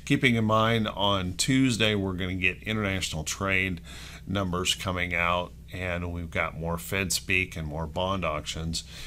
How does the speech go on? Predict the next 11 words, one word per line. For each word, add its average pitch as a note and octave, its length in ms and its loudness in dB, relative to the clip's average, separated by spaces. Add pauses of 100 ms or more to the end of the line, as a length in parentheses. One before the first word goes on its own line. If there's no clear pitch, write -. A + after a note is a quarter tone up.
(240)
And G#2+ 160 0
then, B2+ 140 6
of B2 120 0
course, A2 480 2 (220)
looking A#2 580 2
into G2 680 0
Wednesday, E2+ 800 2 (300)
normal, G#2+ 800 6
uh, F2+ 340 0
mortgage G2+ 440 0
applications, F2+ 1040 0